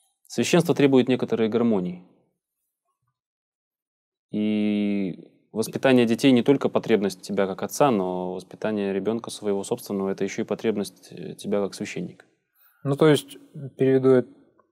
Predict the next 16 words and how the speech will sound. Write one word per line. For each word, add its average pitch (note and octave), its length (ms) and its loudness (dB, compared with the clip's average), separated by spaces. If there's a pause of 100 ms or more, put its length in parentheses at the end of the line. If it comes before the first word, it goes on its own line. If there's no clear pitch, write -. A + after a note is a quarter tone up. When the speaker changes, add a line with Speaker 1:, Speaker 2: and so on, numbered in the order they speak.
(160)
Speaker 2:
твой A#2+ 360 0
язык A#2+ 640 -4
на A2 600 -2
наш, C#3+ 280 2
Speaker 1:
Нормально. G#2+ 360 4
Speaker 2:
э, A#2 40 -2
ты D#3 140 2
бываешь C#3 540 8
дома, D#3+ 520 8
и B2+ 120 0
ты C3+ 120 -6
бываешь C3 400 8
с A#2 80 -4
детьми. A#2+ 460 0
Speaker 1:
Стараюсь, A2 580 4
да. F#2+ 340 -2